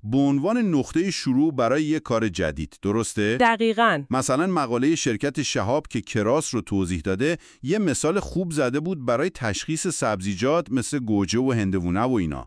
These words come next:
Speaker 2: آها، یادمه.
Speaker 1: می‌گفت مدل‌های خیلی بزرگ مثل وی جی جی شوزده که روی دیتاست معروف ایمیج نت آموزش دیدن، خب این دسته‌بندی‌های خیلی خاص رو بلد نیستن، چون توی اون داده‌ها نبودن.
Speaker 2: کاملاً درسته.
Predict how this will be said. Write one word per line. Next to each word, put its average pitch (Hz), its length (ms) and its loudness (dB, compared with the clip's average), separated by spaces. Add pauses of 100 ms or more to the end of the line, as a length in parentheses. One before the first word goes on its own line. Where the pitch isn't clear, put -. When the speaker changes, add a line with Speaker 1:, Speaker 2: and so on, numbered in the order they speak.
Speaker 2:
آها، 254 500 4
یادمه. 180 640 0 (120)
Speaker 1:
می‌گفت 143 360 0
مدل‌های 139 520 2
خیلی 131 360 0
بزرگ 117 440 0
مثل 170 320 0
وی 107 260 -2
جی 92 180 -2
جی 120 180 -2
شوزده 117 600 0
که 117 140 0
روی 123 260 2
دیتاست 101 520 -2
معروف 117 540 0
ایمیج 90 380 0
نت 127 280 0
آموزش 95 520 -2
دیدن، 120 420 0 (360)
خب 135 320 -2
این 208 220 0
دسته‌بندی‌های 127 960 0
خیلی 127 300 0
خاص 151 480 0
رو 190 100 2
بلد 117 420 0
نیستن، 92 460 -2
چون 170 220 -2
توی 147 200 0
اون 110 180 2
داده‌ها 101 440 2
نبودن. 117 580 0
Speaker 2:
کاملاً 254 500 4
درسته. 147 460 -2